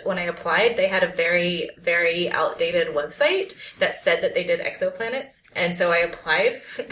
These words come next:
and I got in, and that was, like, based on visiting, it, w-, it was just a really great department, so I decided to go there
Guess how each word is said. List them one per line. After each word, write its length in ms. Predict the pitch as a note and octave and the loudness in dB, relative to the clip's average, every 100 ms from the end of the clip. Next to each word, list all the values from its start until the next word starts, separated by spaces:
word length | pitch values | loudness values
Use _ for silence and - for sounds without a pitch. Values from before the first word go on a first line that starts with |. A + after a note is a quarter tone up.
| - | -2
and 1400 | - B3 C4+ D4 B3+ F3 D3 F3 - G#3+ - - - - | 0 0 2 2 2 0 0 -2 -4 -6 -8 -6 -2 2
I 120 | G3 | 2
got 200 | F#3+ E3+ | 2 2
in, 260 | F3+ B3 D#4+ - C4+ - | 2 0 -4 -6 -8 -6
and 320 | G#3 F3+ F3+ F3+ | -2 0 2 0
that 180 | F#3+ F3+ | 2 0
was, 220 | F#3+ F3+ F3+ - G3 | 0 -4 -8 -6 -2
like, 240 | F3 - - _ - | -2 -4 -18 _ -4
based 240 | G3+ G3 | -2 0
on 160 | F#3+ F3+ | -2 -4
visiting, 460 | F3+ F#3+ G3 G3+ | -6 -4 -2 -2
it, 60 | F#3 | 2
w-, 180 | D#3 D#3+ | 4 4
it 160 | E3 | 2
was 100 | D#3+ | -6
just 240 | - - - - | -10 -14 -12 -4
a 80 | |
really 220 | E3 D#3+ D#3+ | -2 -2 -2
great 180 | D3+ | -4
department, 460 | - - C#4 C#4+ - | -4 0 0 0 -4
so 80 | D#3 | -6
I 80 | F#3+ | -6
decided 260 | - C#3 | -8 -8
to 60 | F3+ | -2
go 120 | A#3 | 0
there 220 | A3+ A3+ | 2 0